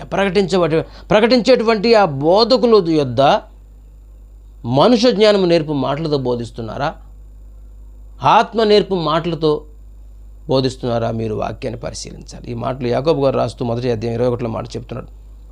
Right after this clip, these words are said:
అయితే అపోస్తులైన పౌలు గారు కొన్ని చోట్ల పత్రికలు రాస్తూ కూడా ఒక దగ్గర ఏమంటున్నాడంటే, "మా వలన మీరు విన-,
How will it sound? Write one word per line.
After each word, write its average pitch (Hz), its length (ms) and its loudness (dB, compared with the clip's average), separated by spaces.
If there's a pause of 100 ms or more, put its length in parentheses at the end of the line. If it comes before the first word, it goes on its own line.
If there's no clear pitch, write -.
(120)
అయితే 139 240 4
అపోస్తులైన 151 460 2
పౌలు 160 220 4
గారు 160 160 6
కొన్ని 160 260 0
చోట్ల 160 240 4 (380)
పత్రికలు 151 380 2
రాస్తూ 151 300 2
కూడా 151 160 4
ఒక 135 100 0
దగ్గర 135 280 2
ఏమంటున్నాడంటే, 131 840 2 (680)
"మా 143 180 4
వలన 165 200 4
మీరు 180 200 6
విన-, 165 300 4